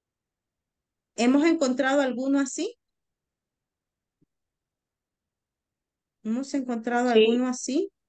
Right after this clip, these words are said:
Speaker 1: Ok, ábralo, ábralo, ábralo. Y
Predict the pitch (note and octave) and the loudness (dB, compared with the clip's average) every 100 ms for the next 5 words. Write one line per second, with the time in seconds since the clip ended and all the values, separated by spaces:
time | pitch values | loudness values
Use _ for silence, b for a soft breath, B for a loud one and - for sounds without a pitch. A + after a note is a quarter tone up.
0 | _ _ _ _ B3 C4 A3+ F3 - - | _ _ _ _ -2 -2 -2 -4 -4 2
1 | A#3 F#4 G#4+ G#4+ G#4 G#4+ G#4+ _ _ _ | 4 4 4 2 2 2 0 _ _ _
2 | _ _ _ _ - G#3+ C#4 F4+ G4+ G4 | _ _ _ _ -4 0 0 0 0 0
3 | G#4 A4 _ _ _ _ _ _ _ _ | -2 -8 _ _ _ _ _ _ _ _
4 | _ _ _ _ _ _ _ _ - G#3 | _ _ _ _ _ _ _ _ -8 -6
5 | B3+ D4+ D#4+ F#4+ G4 _ _ _ _ _ | -2 -2 -4 -6 -10 _ _ _ _ _
6 | _ _ _ _ _ _ _ _ _ _ | _ _ _ _ _ _ _ _ _ _
7 | _ _ _ _ _ _ _ _ _ _ | _ _ _ _ _ _ _ _ _ _
8 | _ _ _ _ _ _ _ _ _ _ | _ _ _ _ _ _ _ _ _ _
9 | _ _ _ _ _ _ _ _ _ _ | _ _ _ _ _ _ _ _ _ _
10 | _ _ _ _ D4 E4+ E4+ | _ _ _ _ 2 4 2